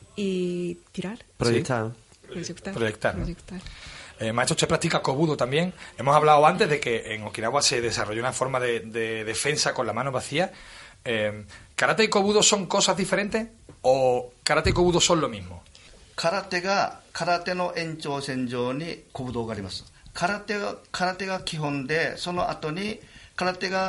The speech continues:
Speaker 4: ah, ano, kunden suru to kobudo no hou mo 技が、あ、磨くことできる。基本は空手です。
Speaker 1: Que base es karate.
Speaker 4: Ujú.
Speaker 1: Si practica, avanza kobudo también.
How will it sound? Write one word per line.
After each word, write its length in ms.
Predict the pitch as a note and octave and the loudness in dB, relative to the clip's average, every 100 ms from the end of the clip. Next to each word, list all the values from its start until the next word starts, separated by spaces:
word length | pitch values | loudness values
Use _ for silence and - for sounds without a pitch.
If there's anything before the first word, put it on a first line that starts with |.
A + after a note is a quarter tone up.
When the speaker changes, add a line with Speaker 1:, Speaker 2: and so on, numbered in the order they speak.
| F3 | 2
Speaker 4:
ah, 400 | B2+ A#2 A2 - - A2 - | 4 2 0 -6 -14 -14 -6
ano, 280 | G#2+ G2+ G2 - | -6 -6 -10 -14
kunden 320 | - D#3 D3 | -8 -4 -4
suru 220 | C#3 C#3 C#3 | -4 -6 -4
to 180 | D#3+ | -6
kobudo 400 | D3+ D#3+ D#3 D#3 | -6 -8 -4 -2
no 80 | D#3 | -2
hou 260 | D3 C#3+ C#3 | -4 -2 -2
mo 360 | D#3+ G3 F#3+ - - - - | -2 -2 -4 -8 -20 -20 -8
技 260 | A#2 B2 A#2+ | -4 -2 0
が、 420 | B2 C3 G2+ F2 | 0 0 -2 -4
あ、 20 | |
磨 220 | G2+ F2 | -4 -6
く 60 | - | -6
こ 80 | - | -8
と 100 | F#2 | -10
で 80 | F#2+ | -10
き 100 | E2+ | -12
る。 100 | D2+ - - - - | -14 -20 -20 -18 -8
基 120 | - | -2
本 180 | F3 F3+ | 0 0
は 100 | F3+ | -2
空 160 | - B2 | -2 -4
手 100 | G2 | -6
で 80 | D#2 | -12
す。 180 | - - _ - | -18 -20 _ -10
Speaker 1:
Que 60 | G3+ | -4
base 380 | F#3+ G3 A#3+ A#3+ | -2 -2 -4 -4
es 200 | A3+ - | -4 -6
karate. 460 | F#3+ F3+ F3 F3 F#3+ - | -4 -4 -6 -10 -10 -12
Speaker 4:
Ujú. 200 | G2+ D3 - - - - - - - - | -12 -14 -18 -20 -20 -20 -20 -20 -20 -12
Speaker 1:
Si 880 | - G3 F#3 F3+ F3 E3+ E3+ E3+ E3+ | -6 -2 0 2 0 0 -2 -2 -2
practica, 600 | F3 F3 - G3+ G#3 G3+ | -4 -6 -6 -8 -6 -8
avanza 1000 | - F3+ F3+ F3+ - F3+ F3 F3 E3+ E3+ | -6 -4 -2 -4 -4 -4 -2 -4 -6 -6
kobudo 340 | - F3+ F3+ F3 | -4 -2 -2 -4
también. 420 | E3+ E3 D#3+ | -6 -6 -8